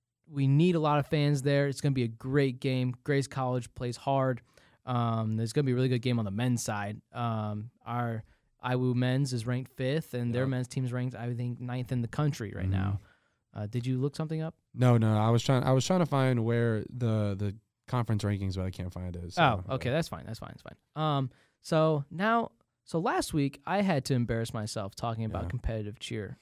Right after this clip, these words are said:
Speaker 1: Um, so now it's Owen's turn.
Speaker 2: Yeah, I'm not gonna embarrass myself though, 'cause watch
Speaker 1: Oh.
Speaker 2: this. Uh, down to the mat for competitive cheer, where they did what they always do, uh, and they win, win, and win no matter what they do.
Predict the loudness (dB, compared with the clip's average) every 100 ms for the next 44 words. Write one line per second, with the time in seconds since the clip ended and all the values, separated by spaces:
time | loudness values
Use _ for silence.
0 | -8 -4 -4 -6 -6 -4 0 0 -2 -2
1 | 0 2 0 -4 -4 -6 -8 -12 -12 -2
2 | 2 4 4 2 2 0 2 0 -2 -4
3 | -4 -6 -4 -6 0 0 0 -2 0 0
4 | 0 -2 -8 -14 -20 -20 -6 4 8 8
5 | 8 8 8 8 8 8 8 8 4 0
6 | 0 2 2 2 4 4 4 4 0 -2
7 | 2 2 0 -4 -14 -20 -8 2 4 6
8 | 4 4 4 4 2 2 0 2 2 2
9 | 2 2 2 2 -2 -10 -6 0 2 4
10 | 2 2 4 4 4 2 2 -2 -4 0
11 | 2 2 0 0 2 2 2 2 0 -6
12 | -6 -2 0 0 0 -2 -4 -4 -4 -4
13 | -4 -4 -2 -2